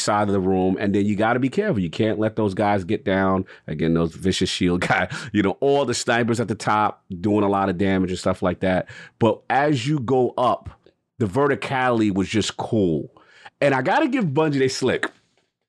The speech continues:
'Cause what they did in this was something very unique that I know they probably did their research on. They're like, "Okay, we're gonna do plates, but you're not gonna stand on this plate here and just D P S all day. You're going to move." <laughs>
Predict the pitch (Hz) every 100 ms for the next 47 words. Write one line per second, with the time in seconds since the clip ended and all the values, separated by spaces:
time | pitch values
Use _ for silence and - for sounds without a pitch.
0 | _ _ - - 139 117 120 139 156 143
1 | 131 202 208 147 117 107 - - - 123
2 | - 143 131 123 113 139 147 131 123 131
3 | - 110 110 104 104 120 131 123 110 -
4 | - - 113 110 - 117 113 110 104 98
5 | 107 98 95 87 95 92 107 101 120 -
6 | 82 90 160 247 233 196 - 175 117 -
7 | - _ - - 120 - 208 285 269 233
8 | 160 - - 180 185 185 175 156 147 143
9 | 147 - - 156 135 - - 127 95 85
10 | - - - 135 110 135 107 87 107 170
11 | 170 170 143 135 131 127 123 - - 101
12 | 104 208 311 269 202 202 185 170 175 117
13 | - - -